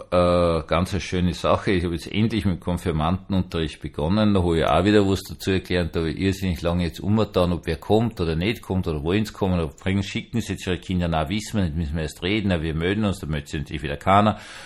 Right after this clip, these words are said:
und so weiter und so fort. Und habe heute mit drei Konfirmanden begonnen.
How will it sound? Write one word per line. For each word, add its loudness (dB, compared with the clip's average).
und 0
so -2
weiter 2
und -4
so -8
fort. 0
Und -2
habe -4
heute 0
mit -2
drei 0
Konfirmanden -4
begonnen. 0